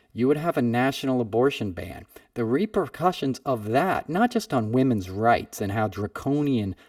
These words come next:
that alone is, right? That alone is a humanitarian human rights issue.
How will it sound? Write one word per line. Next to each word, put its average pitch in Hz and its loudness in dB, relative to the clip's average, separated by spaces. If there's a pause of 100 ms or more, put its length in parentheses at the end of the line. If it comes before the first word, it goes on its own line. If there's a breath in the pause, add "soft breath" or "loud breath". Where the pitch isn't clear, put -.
(100)
that 113 0
alone 107 0
is, - -4 (100)
right? 107 -2
That 123 4
alone 123 4
is 101 -2
a 104 0
humanitarian 101 -4 (440 soft breath)
human 110 -2
rights 101 -2
issue. 139 -2